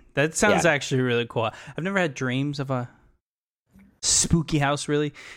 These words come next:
Speaker 1: so I, I can't, I can't follow that up
Speaker 2: I love
Speaker 1: with anything
Speaker 2: decor-, I love
Speaker 1: else.
Speaker 2: decorating, so
Speaker 1: No,
Speaker 2: I
Speaker 1: no,
Speaker 2: have
Speaker 1: no,
Speaker 2: to, I
Speaker 1: yeah.
Speaker 2: have to do that.
Speaker 1: Well, I love being, like, the secondary person to watch the decorating, 'cause when, when you drive
Speaker 2: Mm-hmm.
Speaker 1: around the house and there's all the spooky stuff up, you're like,
Speaker 2: Oh, for
Speaker 1: "This
Speaker 2: sure.
Speaker 1: is
Speaker 2: My
Speaker 1: really
Speaker 2: wife
Speaker 1: cool."
Speaker 2: does that too. She loves the decorations.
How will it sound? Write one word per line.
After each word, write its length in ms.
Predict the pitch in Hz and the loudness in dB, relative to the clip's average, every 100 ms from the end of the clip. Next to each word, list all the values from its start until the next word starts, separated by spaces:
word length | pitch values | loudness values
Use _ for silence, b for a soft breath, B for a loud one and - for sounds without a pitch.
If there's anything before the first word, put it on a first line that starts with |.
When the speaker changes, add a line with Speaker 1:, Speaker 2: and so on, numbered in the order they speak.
| B | B
Speaker 1:
so 100 | - | -2
I, 200 | 131 127 127 | 0 2 0
I 60 | |
can't, 400 | 131 - 151 117 - | -2 -2 -2 -4 -12
I 120 | 131 | -14
can't 280 | - 143 143 | -12 -12 -10
follow 280 | 127 107 | -10 -10
that 160 | 107 - | -10 -6
up 60 | 90 | 2
Speaker 2:
I 60 | 165 | 6
love 140 | 185 | 8
Speaker 1:
with 60 | 160 | 8
anything 200 | 156 117 | 6 6
Speaker 2:
decor-, 80 | 143 | 8
I 40 | |
love 100 | 185 | 8
Speaker 1:
else. 60 | 151 | 8
Speaker 2:
decorating, 400 | 139 117 107 104 | 4 4 2 2
so 160 | - | 6
Speaker 1:
No, 40 | 113 | 6
Speaker 2:
I 60 | 120 | 8
Speaker 1:
no, 60 | |
Speaker 2:
have 140 | 131 107 - | 6 4 0
Speaker 1:
no, 80 | |
Speaker 2:
to, 100 | 104 | -2
I 40 | 90 - | -2 0
Speaker 1:
yeah. 100 | 131 | 4
Speaker 2:
have 180 | 135 120 | 4 2
to 80 | |
do 140 | 107 101 | -4 -2
that. 140 | 101 - | -2 -2
Speaker 1:
Well, 140 | 147 165 | 2 2
I 80 | |
love 260 | 208 233 185 | 2 0 2
being, 300 | 175 165 151 | 2 2 2
like, 160 | 139 131 | 0 0
the 100 | 117 | -2
secondary 500 | - 127 117 113 107 | 0 0 0 -2 -2
person 280 | 123 113 113 | -2 -4 -6
to 60 | |
watch 440 | 101 92 98 104 - | -8 -8 -10 -8 -8
the 80 | 117 | -8
decorating, 560 | 110 - 87 85 151 - | -10 -10 -12 -14 -14 -2
'cause 160 | 151 | 0
when, 280 | 160 185 165 | 2 0 0
when 140 | 165 170 | 0 2
you 40 | |
drive 180 | 170 170 | 4 4
Speaker 2:
Mm-hmm. 80 | 175 | 4
Speaker 1:
around 100 | 170 | 2
the 60 | |
house 200 | 147 143 | 2 -2
and 80 | 131 | -4
there's 120 | 127 | -4
all 100 | 127 | -2
the 80 | 113 | -2
spooky 380 | 113 - 117 113 | -6 -8 -8 -10
stuff 240 | - 110 | -10 -10
up, 160 | 110 110 | -10 -6
you're 100 | 110 | 4
like, 80 | 277 | 6
Speaker 2:
Oh, 40 | 247 | 8
for 60 | |
Speaker 1:
"This 100 | 160 | 6
Speaker 2:
sure. 60 | 156 | 6
Speaker 1:
is 60 | 135 | 6
Speaker 2:
My 80 | |
Speaker 1:
really 80 | 135 | 8
Speaker 2:
wife 100 | 160 123 | 8 6
Speaker 1:
cool." 60 | |
Speaker 2:
does 160 | 147 139 | 4 4
that 120 | 131 | 2
too. 160 | - 120 | 0 -2
She 160 | - | 4
loves 240 | 139 131 139 | 8 8 6
the 80 | 117 | 2
decorations. 640 | 123 104 107 101 101 - | 2 4 0 0 -4 -6